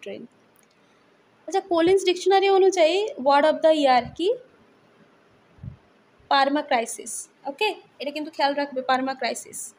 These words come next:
এটার মিনিংটা জানারও তো দরকার নেই, বলতে পারি Parma crisis মানে হচ্ছে একটা extended period। কি সেটা? instability, ইনসিকিউরিটিজের একটা extended period, তাকে আমরা বলি পার্মা ক্রাইসিস। তো কলিন্স ডিকশনারি অনুযায়ী word of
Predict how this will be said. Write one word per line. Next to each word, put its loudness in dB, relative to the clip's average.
এটার 0
মিনিংটা 4
জানারও 0
তো 2
দরকার 0
নেই, -2
বলতে -4
পারি 0
Parma -2
crisis -4
মানে 0
হচ্ছে -4
একটা -4
extended -4
period। -8
কি -4
সেটা? -4
instability, -4
ইনসিকিউরিটিজের -6
একটা -6
extended -6
period, -12
তাকে -6
আমরা -6
বলি -8
পার্মা -2
ক্রাইসিস। -8
তো -4
কলিন্স 0
ডিকশনারি -8
অনুযায়ী -6
word -4
of -10